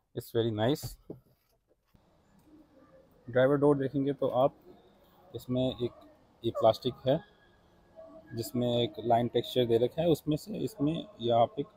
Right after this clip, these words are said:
आगे आपकी mood लाइटिंग आ जाती है। Then इसका जो ये insert है ये भी white plastic में है, इस आपके विंडो से controls, जिसमें आपका auto roll only driver side में है, auto roll and auto। Then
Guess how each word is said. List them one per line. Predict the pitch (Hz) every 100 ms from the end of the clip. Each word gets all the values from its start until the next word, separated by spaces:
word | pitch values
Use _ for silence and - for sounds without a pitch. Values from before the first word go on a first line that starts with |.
| 113
आगे | 113 120
आपकी | 117 135
mood | 127 117
लाइटिंग | 113 113 110
आ |
जाती | 104 101 - 107
है। | 110 _ _ _ _ _ _ _
Then | 113 120
इसका | 127 - - 131 120
जो | 135 131 117
ये | 113 123 117 117 -
insert | 120 - 135 131
है | 120
ये |
भी | 120 117 _ 117
white | 113 117 _ -
plastic | 113 - 123 120
में | 127
है, | 151 175 _ _ - - _ _ _
इस | 113 -
आपके | 113 -
विंडो | 117 113
से | 113 117
controls, | 117 104 151 180 - - _ _ - - - _ _ _ _ _ _ -
जिसमें | 120 - 127
आपका | 120 -
auto | 127 120 131
roll | 127 127 120
only | 120 139
driver | 120 110 107
side | 104
में | 101 107
है, | 107 -
auto | 117 113
roll | 113 117 113
and | 110
auto। | - 107 _ _ _ _ _ _ _ _ _ _ _ _ _ _ _ _ _ _ _ _ _ _ 640 622 - 622 - - - - - _ _ _ - - - _ _ _ _ _ _
Then | 117 123